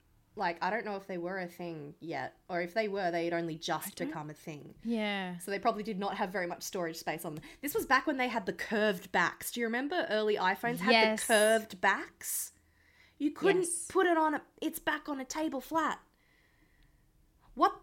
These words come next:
Speaker 1: the
Speaker 2: Fucking
Speaker 1: fuck?
Speaker 2: weird.
Speaker 1: Apple? Answer for your
Speaker 2: But then I think if
Speaker 1: crimes.
Speaker 2: we started a podcast then,
Speaker 1: Mm.
Speaker 2: <laughs>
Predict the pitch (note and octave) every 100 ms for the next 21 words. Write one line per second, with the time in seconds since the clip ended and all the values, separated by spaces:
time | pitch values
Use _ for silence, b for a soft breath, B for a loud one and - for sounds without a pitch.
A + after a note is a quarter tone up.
0 | _ - - - - - - - G#3 -
1 | E3 D#3 D3+ C#3+ C#3+ C#3+ - _ _ _
2 | _ _ _ _ - D4 D4+ F4+ G#4+ A#4+
3 | _ _ _ - D#4 E4 F#4+ F#4 C#4+ A3+
4 | A#3+ F4+ A4+ - B3+ C#4 - B3 - -
5 | F3 F#3 F#3+ G3 F3+ F#3+ E3+ E3+ E3 E3
6 | D3+ B2+ F#3 - _ _ _ _ _ _
7 | A#3 G3+ D4 - D4 - C4+ - - -